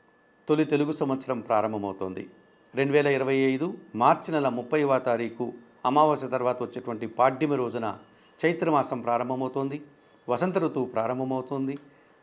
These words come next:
తొలి తెలుగు సంవత్సరం ప్రారంభమవుతోంది. మనకు అక్షయ నుంచి,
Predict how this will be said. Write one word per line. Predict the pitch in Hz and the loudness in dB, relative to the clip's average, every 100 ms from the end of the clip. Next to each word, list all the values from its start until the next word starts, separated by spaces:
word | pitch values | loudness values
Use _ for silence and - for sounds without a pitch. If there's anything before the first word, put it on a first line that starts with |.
| _ | _
తొలి | 147 151 | 2 2
తెలుగు | 147 135 143 143 110 - | 4 2 2 2 -2 -8
సంవత్సరం | - 131 165 170 143 | -2 0 2 0 -2
ప్రారంభమవుతోంది. | 113 101 101 95 92 90 92 90 - - _ _ _ - | 0 0 0 -2 -8 -8 -8 -10 -10 -16 _ _ _ -2
మనకు | 139 160 170 123 101 - _ _ _ _ _ _ _ _ _ _ _ - | 2 2 2 -2 -4 -16 _ _ _ _ _ _ _ _ _ _ _ 2
అక్షయ | 131 - 247 240 | 4 6 8 8
నుంచి, | 208 190 196 147 | 8 4 0 -2